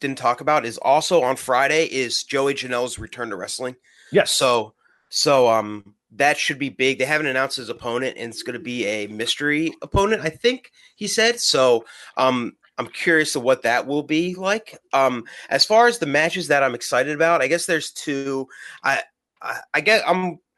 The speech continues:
Speaker 1: I'm probably just gonna combine your <laughs> question together a
Speaker 2: Yeah,
Speaker 1: little
Speaker 2: do it.
Speaker 1: bit.
Speaker 2: Go ahead. Yeah, that's
Speaker 1: But, uh, but the, um, the Otani versus Nick Gage match, I think, could be really fun. Uh, the, so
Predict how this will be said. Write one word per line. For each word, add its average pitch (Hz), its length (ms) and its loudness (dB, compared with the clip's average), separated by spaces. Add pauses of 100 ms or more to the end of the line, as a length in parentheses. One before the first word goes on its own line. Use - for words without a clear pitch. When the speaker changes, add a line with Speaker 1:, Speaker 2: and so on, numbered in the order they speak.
(120)
Speaker 1:
I'm - 80 -6
probably 214 200 2
just 165 160 -4
gonna 123 140 -2
combine 117 400 -2
your 120 100 -6
<laughs> - 20 -14
question - 540 -2
together 180 360 2
a 170 40 8
Speaker 2:
Yeah, 160 60 6
Speaker 1:
little 165 160 4
Speaker 2:
do 170 80 6
it. 131 60 6
Speaker 1:
bit. - 60 2
Speaker 2:
Go 185 120 4
ahead. 95 260 -2
Yeah, 101 240 2
that's 165 100 2
Speaker 1:
But, 160 80 2
uh, 143 140 2 (480)
but 170 180 4
the, 165 160 4
um, 135 380 2 (180)
the 139 360 -6
Otani 160 500 0
versus 165 220 -4
Nick 139 180 -6
Gage 135 300 -8
match, 175 340 -4
I 120 80 -4
think, 127 300 -10
could 151 300 -6
be 151 180 -4
really 135 320 -2
fun. 135 440 -6 (280)
Uh, 139 260 0
the, 135 480 -2
so 143 400 -4